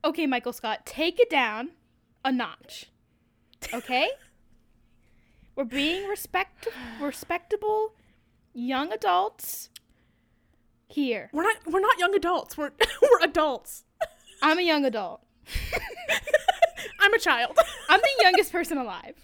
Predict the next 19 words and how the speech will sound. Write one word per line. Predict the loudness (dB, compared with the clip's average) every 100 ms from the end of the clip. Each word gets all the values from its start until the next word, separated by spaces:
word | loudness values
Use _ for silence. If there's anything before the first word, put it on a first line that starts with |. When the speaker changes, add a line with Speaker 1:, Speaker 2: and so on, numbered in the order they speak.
| -16 -12 -10 -12 -20 _ -20 -10
Speaker 1:
<laughs> | 0 0 0 -6 -12 -20 -20 -20 _ _ -16 -16 -16 -14 -14 _ -20 _ _ _ _
Anyway, | 0 0 -2 -8 -14 -20 -20 _ _ _ _ _ _ _ _ _ _
no | -4 -2
more | 0 -2
hole | -4 -8
situations. | -12 -18 -16 -16 -18 -20 -20 -20 -20 -20 -20 -20 _ _ -4
But | -2 -2 -4 _
Speaker 2:
Um, | -10 -6 -6 -4
Speaker 1:
this | -2 -2 -2
Speaker 2:
wow. | -4
Speaker 1:
karaoke | -4 -2 0 0 -2 -6
scene | -6 -6 -6 -8 -12 _ _ _ _ _ _ _ _ _ _ _ -20 -4
Speaker 2:
Oh, | 0 0
yeah, | 0 -6 -6
yeah, | -10 -14
yeah. | -12 -4
Speaker 1:
This | -2 -2 -8
karaoke | -8 -2 -2 -2 -10
scene | -8 -8 -8 -10